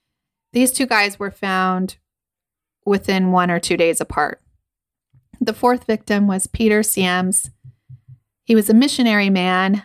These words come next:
very, very religious. His car was found, but he himself has never been found. He was on his way to visit his family in another state, and he vanished sometime in June nineteen ninety.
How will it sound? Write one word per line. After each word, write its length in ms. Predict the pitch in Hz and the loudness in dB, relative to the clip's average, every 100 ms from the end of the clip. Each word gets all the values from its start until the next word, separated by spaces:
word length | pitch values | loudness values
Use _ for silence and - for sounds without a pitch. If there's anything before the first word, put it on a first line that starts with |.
| - | -8
very, 500 | 190 170 185 196 208 | -4 -2 0 0 -2
very 320 | 196 185 175 | -2 0 2
religious. 760 | 170 175 175 170 180 196 - - _ | 2 2 2 2 0 0 -4 -10 _
His 300 | - 196 196 | -4 -4 -2
car 540 | - - 254 277 311 294 | -6 -4 0 0 -2 0
was 240 | 240 - | 0 0
found, 460 | 226 208 208 202 202 | -2 0 2 0 0
but 260 | 185 - _ | -2 -4 _
he 320 | - 285 320 | -10 -6 -4
himself 600 | 359 339 - 214 226 233 | -4 -4 -2 0 0 -2
has 240 | 196 190 | -8 -8
never 400 | 185 185 180 170 | -4 -2 -2 -2
been 200 | 170 160 | -2 -4
found. 440 | - - - - - _ _ _ _ _ _ _ _ _ _ - | -4 -6 -8 -10 -20 _ _ _ _ _ _ _ _ _ _ -4
He 100 | 220 | 0
was 160 | 208 | 2
on 140 | 202 190 | 2 0
his 180 | 190 | 0
way 140 | 202 185 | 0 0
to 80 | 190 | 0
visit 240 | 185 - | -2 0
his 180 | 180 - | 0 0
family 440 | 233 233 233 233 | -2 -2 -2 -2
in 160 | - 196 | -4 -4
another 340 | 185 180 180 | -2 -2 -2
state, 480 | 180 - 202 196 - | -4 -2 0 0 -2
and 160 | 180 180 | -4 -2
he 180 | 185 190 | -2 -2
vanished 720 | 185 180 175 180 - - _ | 0 0 -2 -2 -6 -10 _
sometime 600 | - 202 202 - 190 185 - | -2 0 0 0 0 0 0
in 200 | 180 180 | -2 0
June 480 | - 185 180 185 - _ | 0 2 4 2 0 _
nineteen 340 | 185 180 - 196 | -6 -6 0 2
ninety. 640 | 190 190 185 196 190 190 | 2 0 -2 0 0 0